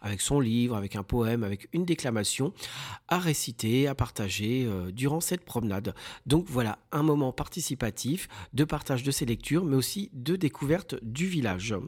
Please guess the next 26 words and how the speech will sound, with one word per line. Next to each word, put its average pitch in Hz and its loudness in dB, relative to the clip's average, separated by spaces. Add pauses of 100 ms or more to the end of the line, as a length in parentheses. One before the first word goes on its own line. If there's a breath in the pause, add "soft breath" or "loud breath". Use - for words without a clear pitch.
(120)
Il 110 0
n'y 117 4
a 117 0
pas 117 2
d'inscription 131 -2
obligatoire, 113 -4
tout - -4
le 165 6
monde 170 2
peut - -6
venir. 98 -4 (220)
Le 226 6
dimanche 190 0
vingt-sept 143 0
juillet, 147 4
alors 113 0
là, 139 2
un 107 2
rendez-vous 123 0
estival 143 0
assez 104 -6
exceptionnel 139 0
avec 117 0
les 127 -2
Marches 113 -2
Normandes. 139 2